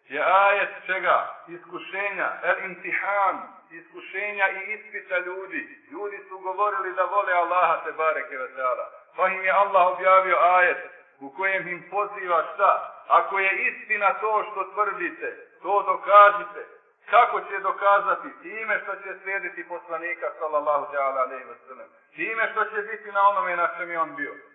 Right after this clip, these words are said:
Time što će sve ono što se dešava na putu istine izdržati i ustrajati.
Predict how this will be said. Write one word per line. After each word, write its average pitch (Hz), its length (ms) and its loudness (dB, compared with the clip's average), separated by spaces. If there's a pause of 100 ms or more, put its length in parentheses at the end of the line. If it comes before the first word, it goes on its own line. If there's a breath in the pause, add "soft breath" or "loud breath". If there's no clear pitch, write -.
Time 214 380 -4
što 214 140 0
će 208 220 -6 (100)
sve 226 160 2
ono 214 420 4
što 196 140 -6
se 190 300 -6
dešava 202 460 4
na 175 120 2
putu 196 360 -10
istine 175 560 -12 (340)
izdržati 160 640 -4
i 156 160 -10
ustrajati. 185 640 -4